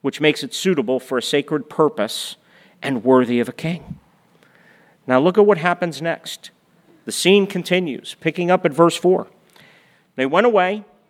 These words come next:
and found a colt tied at a door outside in the street. They went away and found, huh, notice this,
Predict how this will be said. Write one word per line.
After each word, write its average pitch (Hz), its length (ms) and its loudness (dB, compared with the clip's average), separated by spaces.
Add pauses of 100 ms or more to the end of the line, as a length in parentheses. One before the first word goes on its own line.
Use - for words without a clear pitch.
(240)
and - 100 -16
found 185 240 0
a 196 40 -6
colt 196 340 0
tied 151 320 0
at 151 100 0
a 156 40 -4
door 165 280 0
outside 147 400 0
in 151 120 -4
the 147 40 -4
street. 156 360 -8 (600)
They 120 120 4
went 160 180 4
away 196 280 4
and 143 80 -2
found, 160 260 0
huh, 156 360 0 (520)
notice 160 300 2
this, 202 260 0